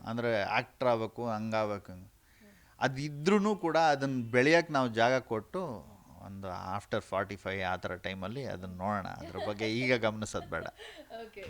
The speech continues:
Speaker 2: ಸರ್, ಮುಂದೆ, ಆ, ಯಾರಿಗೆ ಸಿನಿಮಾ ಮಾಡ್ಬೇಕು ಅನ್ಕೊಂಡಿದ್ದೀರಾ? ಯಾರಿಗೆ ಒಂದು ಡ್ರೀಮ್ ಅಂತ ಇರುತ್ತೆ,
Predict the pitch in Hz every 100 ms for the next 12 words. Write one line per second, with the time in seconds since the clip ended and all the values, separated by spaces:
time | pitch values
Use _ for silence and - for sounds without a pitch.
0 | 233 254 247 277 262 190 - 190 185 196
1 | 202 247 240 220 202 202 190 175 180 175
2 | - 160 - 143 139 139 - - 180 175
3 | 175 180 190 208 226 202 220 233 254 254
4 | 214 190 180 - - - -